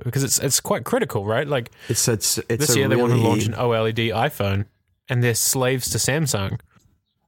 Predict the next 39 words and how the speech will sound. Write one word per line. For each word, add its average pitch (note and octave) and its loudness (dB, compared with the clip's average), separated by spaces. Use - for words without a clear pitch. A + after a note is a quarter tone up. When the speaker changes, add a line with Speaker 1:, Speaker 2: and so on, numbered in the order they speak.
Speaker 2:
Yeah, G2+ 0
it's G2+ -2
such - 0
a - -4
difficult G2+ -2
thing G2 -2
to G2+ -4
do, G2+ 0
though. G2 0
Speaker 1:
Yeah, C3+ 0
display D#3+ -4
fabrication C3 -2
is A2 -4
what, G#2+ 0
probably A2 -2
the G#2 -2
hardest G#2+ 0
one G#2 0
to - -4
get A2 0
Speaker 2:
Well, C#3+ 4
Speaker 1:
into, D3+ 2
Speaker 2:
also D3+ 0
Speaker 1:
but G2+ 0
Speaker 2:
buying A#2+ 0
all G#2+ 0
of G#2 -6
that - -2
and G#2+ 0
manufacturing G#2 -2
all F#2+ -2
of G2 -4
that G2+ -2
crystal, - -2
I C#3 -2
guess, C#3 -4
or F#2 -2
whatever G2 -2
the, F#2 -2